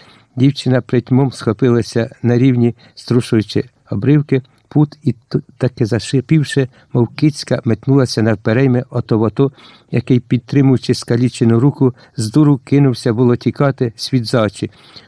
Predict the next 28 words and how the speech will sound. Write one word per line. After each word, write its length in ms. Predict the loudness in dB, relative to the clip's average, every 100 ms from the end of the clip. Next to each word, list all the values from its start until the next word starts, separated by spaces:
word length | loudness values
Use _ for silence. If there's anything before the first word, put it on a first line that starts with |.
| -4
Удар 320 | 0 2 0
пролунав 520 | 0 0 2 0 0
так, 320 | 0 -2 -2 _ _ _ 0
ніби 280 | 0 0
по 140 | 0 2
м'ячеві 500 | 2 2 2 2 2
вгатили. 520 | 0 -2 0 0 -2 -6 _ _
Я 180 | -2 0
був 220 | 2 0 0
насторожі, 720 | -2 -2 0 2 2 0 -4
і 40 | -4
коли 260 | 0 2 2
Маманов 440 | 2 2 0 -4
спробував 500 | -4 -2 0 0 -2
перейти 460 | -2 0 0 0 0
до 140 | 0
активних 520 | -4 -2 0 2 0
дій, 240 | 2 0 -2 -14 -20 _ _
міцніше 560 | 0 0 2 0 0 -2
вперся 540 | 0 -2 -2 -2 -6 -4
ребром 460 | -2 0 0 0
ступні 460 | -2 -6 -4 0 0
йому 320 | 2 2 2
в 40 | 0
горлянку. 580 | 0 0 0 -2 -6 -8 -14 -20 _ -4
Аж 260 | -2 0
він 180 | 0 0
захрипів, 640 | 0 -4 -4 -2 0 -2